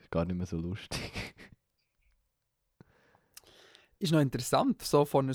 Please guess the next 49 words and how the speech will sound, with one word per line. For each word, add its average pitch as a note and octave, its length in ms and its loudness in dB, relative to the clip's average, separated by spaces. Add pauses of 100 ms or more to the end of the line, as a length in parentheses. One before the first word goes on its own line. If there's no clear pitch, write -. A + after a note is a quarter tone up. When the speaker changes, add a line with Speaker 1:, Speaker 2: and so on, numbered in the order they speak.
Speaker 2:
paar D#3 160 4
Jahren D3+ 300 4
war C3 40 -6
ja B2+ 240 0
da B2 280 0
Verletzungsphase C#3 1120 0
gewesen C3 460 -2
und A#2+ 140 -8
ein - 60 -12
kleines B2+ 400 -4
Down. D3 520 2 (500)
Und C3+ 200 -4
da C#3+ 100 4
hat, C3 200 2
glaub B2+ 200 2
ich, C3 80 -4
niemand C#3+ 340 0
gedacht, D#3 400 0
dass - 120 -8
der, D3+ 280 2
ich C#3 80 -4
glaub, B2+ 260 -2
wie C#3 60 -8
viel C#3+ 180 -2
sind - 200 -10
das - 100 -16
jetzt? B2 200 -8
Es - 40 -12
sind C#3 120 -4
nochmal F#3 340 2
zwei D#3 260 2
Grand D3+ 400 2
Slam D3+ 340 -2
oder B2+ 140 -6
drei G#3+ 300 -4
sogar. - 400 -6 (580)
Grand C#3+ 280 0
Slam-Titel D3+ 680 2
seit - 380 -2
dem C#3 160 4
Loch C3+ 360 4
quasi. - 460 -2 (320)
Speaker 1:
Ja, F2+ 240 0
drei, G2 140 -2
ja. G2+ 280 -2
Speaker 2:
Und B2+ 180 -6
das B2+ 160 -2
ist, - 220 -4
äh, A2+ 280 -2